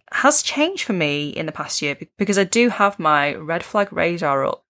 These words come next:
and I'm very, very quick to shut down conversations because of it. So recently I was speaking to someone on Hinge, and then we started chatting on Instagram.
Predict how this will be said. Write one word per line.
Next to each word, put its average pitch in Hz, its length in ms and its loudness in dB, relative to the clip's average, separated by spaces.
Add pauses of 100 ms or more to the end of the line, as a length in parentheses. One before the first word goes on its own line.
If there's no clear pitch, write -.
(100)
and 170 120 -2
I'm 170 140 0
very, 254 200 4
very 233 240 4
quick - 380 -4
to 147 320 -4
shut - 280 -2
down 185 260 0
conversations 151 920 -4
because - 380 -6
of - 60 -6
it. - 420 -4 (880)
So - 280 4
recently 170 720 0
I 160 120 0
was 147 120 0
speaking 165 420 -2
to - 100 -4
someone 143 580 0 (560)
on 143 460 4
Hinge, 156 640 -2
and 156 140 -2
then 147 120 0
we 147 60 -6
started 175 460 2
chatting 147 520 -2
on 143 440 -2 (360)
Instagram. - 680 -2